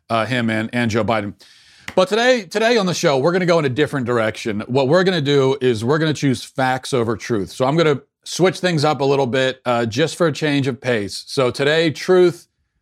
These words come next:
nah, don't need it. Facts, though. We're doing truth instead of facts. Um,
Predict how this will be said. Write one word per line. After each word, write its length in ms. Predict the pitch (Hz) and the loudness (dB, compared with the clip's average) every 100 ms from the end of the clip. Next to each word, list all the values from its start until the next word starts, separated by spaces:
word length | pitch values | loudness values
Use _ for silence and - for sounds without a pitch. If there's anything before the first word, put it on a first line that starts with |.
| - | -10
nah, 260 | 127 139 131 | -2 0 0
don't 260 | 131 127 127 | -2 -4 -2
need 200 | 120 117 | 0 0
it. 200 | 113 _ | -4 _
Facts, 580 | - 147 127 - - | -4 0 0 -4 -10
though. 200 | 117 107 | -6 -6
We're 140 | 92 101 | -6 -4
doing 320 | 110 147 135 | 0 2 0
truth 340 | - 151 143 | 0 0 2
instead 240 | 135 131 127 | -2 -2 -2
of 80 | - | 0
facts. 400 | 127 113 - - _ _ _ - | -2 -2 -8 -20 _ _ _ -2
Um, 460 | 135 127 123 123 | 0 0 -2 -6